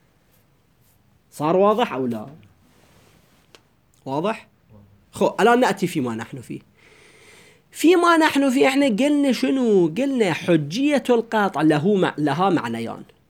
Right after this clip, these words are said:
إحدى المع-، أحد المعنيين أنه القاطع حجة، يعني القاطع له الكاشفية، حجية ذاتية، يعني كاشفية ذاتية، يعني القاطع بطبيعته،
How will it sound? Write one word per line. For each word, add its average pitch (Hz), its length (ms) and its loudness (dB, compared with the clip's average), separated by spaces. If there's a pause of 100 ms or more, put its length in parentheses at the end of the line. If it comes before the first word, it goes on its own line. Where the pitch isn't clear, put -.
(240)
إحدى 277 320 -2
المع-، 233 420 0
أحد 208 260 0
المعنيين 170 920 2
أنه 165 560 2 (120)
القاطع 147 540 -2
حجة، 156 300 -2
يعني 185 300 0
القاطع 151 340 -2
له 190 460 0 (360)
الكاشفية، 139 840 -4
حجية 180 500 2
ذاتية، 226 420 0
يعني 214 220 2
كاشفية 254 800 2 (220)
ذاتية، 160 520 2
يعني 202 340 0
القاطع 196 460 2
بطبيعته، 165 920 0